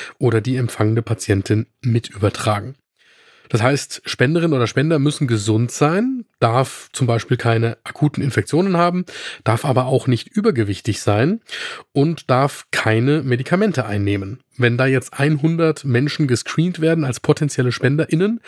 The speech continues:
dann kommen im Schnitt laut Andreas Stallmach nur drei in Frage.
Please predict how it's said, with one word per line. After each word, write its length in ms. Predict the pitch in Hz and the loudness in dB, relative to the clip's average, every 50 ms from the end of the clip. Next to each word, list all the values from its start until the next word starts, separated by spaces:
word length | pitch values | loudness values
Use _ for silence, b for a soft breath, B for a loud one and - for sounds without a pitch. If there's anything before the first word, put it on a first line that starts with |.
| B B B B B B B B - | B B B B B B B B 0
dann 160 | 143 135 123 | 0 0 2
kommen 480 | - - 127 147 165 180 185 185 - - _ _ | 0 0 0 2 2 0 0 -4 -6 -10 _ _
im 160 | - 143 143 | 0 0 0
Schnitt 540 | 135 - - - 135 180 190 - - - - - | 0 -2 -2 0 0 0 0 -2 -8 -16 -8 -4
laut 520 | 135 117 113 113 127 147 147 - - - - _ _ _ | 0 2 2 4 2 2 0 -2 -10 -18 -20 _ _ _
Andreas 560 | 139 123 113 117 117 120 127 123 - - - | 0 0 2 2 2 2 2 0 -2 -4 -8
Stallmach 520 | - - 110 107 110 110 113 110 - - - _ _ _ | -2 0 2 2 2 2 2 0 -2 -4 -12 _ _ _
nur 240 | - 127 120 120 120 | -2 0 0 0 0
drei 460 | - - 117 110 - 98 98 95 92 | 0 -2 -2 -2 0 0 0 0 0
in 280 | 101 - - 123 139 | -2 -4 -2 -2 -2
Frage. 760 | 139 - - - - 131 117 101 98 - - - - - - | -2 -2 -6 -4 -2 0 0 2 0 0 -2 -6 -10 -14 -14